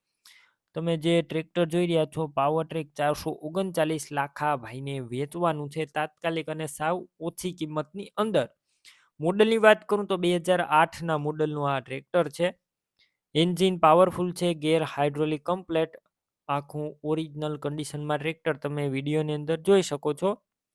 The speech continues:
એન્જિન પાવરફુલ, ગેર હાઇડ્રોલિક કમ્પ્લેટ, કોઈ પણ પ્રકારનો ટ્રેક્ટર અંદર ફોલ્ટ નથી, કમ્પ્લેટ ચાલુ કન્ડિશનમાં. બાકી રૂબરૂ સ્થળ ઉપર જઈ આ ટ્રેક્ટર તમારે લેવું હોય તો રૂબરૂ તમે ટેસ્ટ ડ્રાઈવ લઈ શકો છો અને ચેક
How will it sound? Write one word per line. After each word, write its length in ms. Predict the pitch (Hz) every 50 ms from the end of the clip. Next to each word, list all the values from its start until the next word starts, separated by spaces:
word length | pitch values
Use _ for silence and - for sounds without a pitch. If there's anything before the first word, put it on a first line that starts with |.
| _ _ _ _ _ _ _ _ _ _ _ _ _ _ -
એન્જિન 420 | 143 156 160 147 156 170 165 160
પાવરફુલ, 540 | 143 151 151 156 160 165 156 156 160 165 165 156
ગેર 220 | 147 147 147 147
હાઇડ્રોલિક 520 | 139 131 147 151 143 147 151 151 151 143 -
કમ્પ્લેટ, 460 | - 160 170 185 - 165 160 156 - -
કોઈ 180 | 165 170 170
પણ 140 | - 175 -
પ્રકારનો 380 | 170 170 - 160 160 160 165 170
ટ્રેક્ટર 360 | 156 - 147 143 _ - 170 165
અંદર 220 | 170 170 170 151 143 - -
ફોલ્ટ 240 | - 180 185 180 -
નથી, 360 | 160 156 156 143 - 196 220 254 262 226 -
કમ્પ્લેટ 480 | - 151 165 165 - 156 165 165 156 _ -
ચાલુ 280 | 139 123 165 180 190 180
કન્ડિશનમાં. 760 | - 175 170 170 160 143 - 156 151 156 160 185 208 269 _ _ _ _ _ _ _ _
બાકી 260 | - 202 214 202 214 196
રૂબરૂ 360 | 185 196 196 196 202 208 202
સ્થળ 340 | 196 - - 180 180 180 180
ઉપર 200 | 175 180 170 160
જઈ 200 | 151 165 175 170 165
આ 160 | - 147 147
ટ્રેક્ટર 360 | 151 147 156 147 _ - 160 151 143
તમારે 300 | 156 151 156 151 143 139 143
લેવું 180 | 160 175 180 170
હોય 160 | 156 151 143 147
તો 120 | 156 156 151
રૂબરૂ 360 | 143 143 156 160 165 165 160
તમે 280 | 147 - 143 143 151 156
ટેસ્ટ 300 | 139 147 131 143 139 - _
ડ્રાઈવ 280 | - 160 160 156 156
લઈ 240 | 151 151 160 180 175 -
શકો 280 | 165 160 - 160 156 143
છો 220 | - 151 147 151
અને 240 | 151 151 156 160 160 160 151 -
ચેક 240 | - - 165 175 -